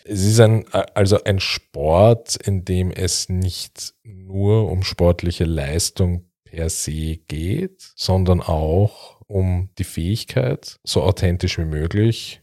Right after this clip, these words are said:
eine Rolle zu verkörpern, schauspielerische Fähigkeiten mitzubringen und auch in gewisser Weise dann natürlich ein Doppelleben zu führen.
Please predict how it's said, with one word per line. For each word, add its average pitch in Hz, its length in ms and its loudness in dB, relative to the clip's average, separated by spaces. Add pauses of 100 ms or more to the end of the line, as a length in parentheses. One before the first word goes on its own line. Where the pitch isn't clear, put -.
eine 87 240 0
Rolle 113 680 4
zu - 160 -4
verkörpern, 135 800 -2 (240)
schauspielerische 87 720 -2
Fähigkeiten 107 880 -2 (160)
mitzubringen 123 1120 -8
und 101 680 2
auch 107 140 4
in 107 100 6
gewisser 101 400 2
Weise 92 400 0
dann 95 180 0
natürlich 95 760 0 (100)
ein 104 140 -2
Doppelleben 80 580 -2
zu - 100 -12
führen. 78 1160 -16